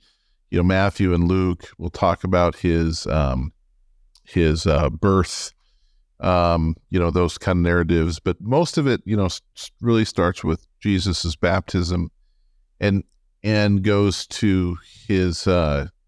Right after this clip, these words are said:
in-, until he gets to Jerusalem. Okay. So nearly half of the pages of the Synoptic Gospels, in particular Matthew, Mark, and Luke, um, f-, deal with those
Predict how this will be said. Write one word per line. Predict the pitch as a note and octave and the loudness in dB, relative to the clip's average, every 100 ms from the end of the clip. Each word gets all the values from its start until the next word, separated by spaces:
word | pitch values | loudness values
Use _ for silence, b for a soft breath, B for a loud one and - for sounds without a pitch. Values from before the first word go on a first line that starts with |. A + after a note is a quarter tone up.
| _ F2 | _ -6
in-, | F#2 D#2+ - | -4 -4 -2
until | F2+ - G#2 | -2 0 0
he | F2 F#2 | 0 0
gets | F#2+ E2+ - | 0 -2 -6
to | - | -4
Jerusalem. | D#2 D#2+ E2 E2 - C2 - - _ _ _ _ | -2 0 0 0 -4 -10 -12 -16 _ _ _ _
Okay. | - - - _ _ _ _ _ b b b b b b | -2 0 0 _ _ _ _ _ b b b b b b
So | - A#2 A2 | -2 0 -2
nearly | A2 A#2 C#3+ D3+ A#2 | -2 2 2 2 0
half | G2+ C3 D3 | 0 -2 -2
of | E3 | -2
the | D3 | -2
pages | - A2+ A2 A2 G#2+ - | 0 0 0 2 0 0
of | F#2 F2+ | -2 0
the | F2 | -2
Synoptic | - G2 F2 F#2+ - - | -2 0 0 0 -4 0
Gospels, | E2 F2 - E2 | 0 0 -2 -4
in | D2+ | -4
particular | - - F2+ F2 D#2+ | -4 -4 -2 0 2
Matthew, | D#2 E2 D#2 | 0 -2 -2
Mark, | D#2+ E2 | -2 -2
and | D#2 | -4
Luke, | E2+ E2 _ _ _ _ _ _ _ - | -4 -4 _ _ _ _ _ _ _ -4
um, | G#2+ G#2 G2 | 0 2 2
f-, | F#2 - _ - | -2 -6 _ -4
deal | G#2+ B2 | 0 2
with | A2+ F#2+ - | 2 0 0
those | G2 F2+ - | 2 2 -2